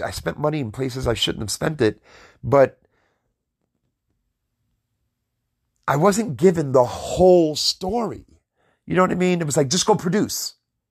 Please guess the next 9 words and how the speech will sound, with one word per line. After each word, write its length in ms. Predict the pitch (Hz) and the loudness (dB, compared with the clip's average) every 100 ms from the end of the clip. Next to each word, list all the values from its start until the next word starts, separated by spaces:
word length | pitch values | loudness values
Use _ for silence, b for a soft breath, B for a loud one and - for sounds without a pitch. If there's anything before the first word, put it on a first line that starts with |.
| - | -4
Just 160 | 196 - | -2 2
go 100 | 190 | 0
produce. 600 | 175 190 135 - - _ _ _ _ _ _ _ _ _ _ _ _ _ _ _ _ | 0 -2 -4 -8 -14 _ _ _ _ _ _ _ _ _ _ _ _ _ _ _ _
Sucker." 580 | - - 135 156 160 156 _ _ _ _ _ _ _ _ _ _ _ _ _ _ _ _ _ _ _ _ _ _ _ _ _ _ _ _ _ _ _ _ _ _ _ _ _ _ _ _ _ _ _ _ _ _ _ _ | -4 0 0 2 -2 -2 _ _ _ _ _ _ _ _ _ _ _ _ _ _ _ _ _ _ _ _ _ _ _ _ _ _ _ _ _ _ _ _ _ _ _ _ _ _ _ _ _ _ _ _ _ _ _ _
And, 140 | 143 123 | -8 -4
and 140 | 139 | 0
I 80 | 147 | 0
could 160 | 156 - | 0 -6
see 400 | 170 165 143 | -4 -4 -4